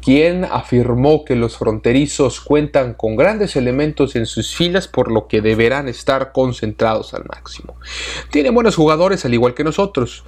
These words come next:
pero nuestra casa tenemos que hacerla respetar como lo hemos hecho en los últimos partidos, dijo el cafetalero al ser cuestionado sobre la marcha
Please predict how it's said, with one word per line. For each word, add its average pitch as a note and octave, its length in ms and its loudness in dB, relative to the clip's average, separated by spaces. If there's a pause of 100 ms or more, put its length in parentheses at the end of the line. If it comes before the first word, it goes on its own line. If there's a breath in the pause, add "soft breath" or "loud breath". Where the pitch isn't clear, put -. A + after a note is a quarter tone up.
(260 loud breath)
pero G2 160 -2
nuestra G#2+ 380 -4
casa D3 500 -4 (540 loud breath)
tenemos B2 540 0
que C#3 160 2
hacerla C3 480 -2
respetar A#2 920 -4
como G#2 260 -6
lo A#2 140 4
hemos B2 320 -2
hecho C3 300 -2
en G#2+ 60 -4
los - 200 -10
últimos A2+ 500 -2
partidos, A#2+ 680 0
dijo A2+ 420 -2
el B2 200 -2
cafetalero D#3 720 -2 (360 loud breath)
al G2+ 160 -4
ser - 280 0
cuestionado B2 580 -2
sobre C3+ 320 -2
la A2 120 -2
marcha C#3 480 -4